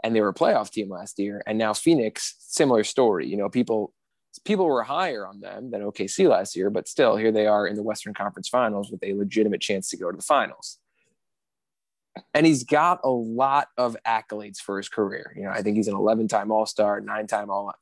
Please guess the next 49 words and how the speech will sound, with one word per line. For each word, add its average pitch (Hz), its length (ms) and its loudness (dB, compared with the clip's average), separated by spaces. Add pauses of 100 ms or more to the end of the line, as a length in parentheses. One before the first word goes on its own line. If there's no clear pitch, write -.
(120)
uh, 98 160 0
first 113 320 0
team 107 160 0
All 101 160 -2
N 98 120 -6
B 98 160 4
A. 107 320 4
He's 98 160 -12
been 104 140 -2
all 95 140 -2
de-, 113 240 0
All 107 300 -2
N 104 80 -8
B 101 100 -4
A 101 80 -8
defense. 113 640 -4 (1300)
But 156 60 2
he's 170 80 2
missing 247 260 -2
two 220 180 -2
things. - 380 -4
One, 139 440 0
like 113 160 -10
we 127 80 -6
mentioned, 110 440 -8
he 120 120 0
does 113 260 0
not 113 240 2
have 147 140 4
a 151 40 2
championship. 101 580 -4
He's 139 200 -2
never 156 420 0
even 123 440 -2
made 117 460 -2 (120)
a 113 140 -4
finals 107 500 -6
appearance. - 600 -2
Now, 98 100 -6
you 107 180 0
could 107 160 -4
say, 98 280 0
"Oh, 113 260 2
well, 104 240 -2
if 104 60 -14
he 110 80 -6
hadn't 107 200 -8
gotten 104 320 -10
hurt 123 360 2